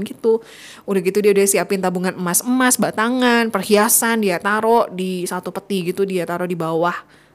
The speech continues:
tanah. Udah gitu dia nitipin rumah mewahnya, karena kan dia tajir banget, uangnya banyak banget nih si Uhyul tuh. Dia titipin rumah mewahnya, pokoknya dia udah siap-siap untuk tidur seratus tahun dan berubah jadi manusia.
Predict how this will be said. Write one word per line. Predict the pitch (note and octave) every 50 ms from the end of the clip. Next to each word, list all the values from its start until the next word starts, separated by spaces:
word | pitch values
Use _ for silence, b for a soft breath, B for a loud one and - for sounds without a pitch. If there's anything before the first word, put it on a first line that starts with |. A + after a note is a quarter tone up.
| b -
tanah. | F3 F3+ F3+ A3 F4 A4+ - - - B B B B B B B B B B B B B
Udah | G#3 G3 F#3+
gitu | G#3 G#3+ B3
dia | B3 C#4 C4+
nitipin | C4 A#3 A#3 A3+ A3+ G#3 G#3
rumah | G3+ G3+ G3
mewahnya, | G3 G3 F#3+ F#3 F#3+ F3+ G#3 G3 F#3+ F#3 F3 F3 F#3+ B3+ G4 G#4+ - - _
karena | - - F#3+ F#3+ F#3+
kan | A3+ B3 B3+
dia | A#3+ A3 A3+ A#3+ A#3+
tajir | G#3+ F#3+ F3+ - G3+ F#3 F#3+ F3
banget, | F3 F3 F#3+ G#3+ G#3+ - - -
uangnya | G#3 F#3 F3 G3 G#3+ F#3+
banyak | F3+ F3 E3
banget | - - D3+ D#3+ F#3+ G3+ -
nih | G#3+ G3+ - - -
si | - - F#3 D#3 C#3+ A2+ E2+ -
Uhyul | - F3 E3+ E3 F#3 E3+ E3 D#3+ F3
tuh. | - - - G#3 - B B B C4+ C#4+ C#4+ B3+ A3 B G#3
Dia | G3+
titipin | G3 G3 F#3 F#3+ G3 G#3+ G3
rumah | G3+ F#3 F#3 F3+
mewahnya, | F3 F3 E3+ E3+ E3 F3 F#3 F3+ F3+ F#3 F#3+ G3+ A3+
pokoknya | A#3 G#3+ - G#3 G3+ G3+ A#3 C4 D4 D#4 D#4
dia | C4+ D4 D#4 E4+
udah | C#4 C4 C4
siap-siap | C4 C#4 B3 A#3+ B3 - C#4 C#4
untuk | C#4+ B3+ A#3
tidur | - A3 G3+ G#3 G#3
seratus | G#3+ G#3+ G3 F#3 - G3 - -
tahun | D#3+ D#3+ F#3 B3 D4+ C#4+
dan | A#3+ G#3+
berubah | F3+ F3 F3 E3 E3+
jadi | E3 - E3+ E3
manusia. | D#3 D#3+ D#3+ D#3 - D#3+ D#3 C#3 A#3 D#4+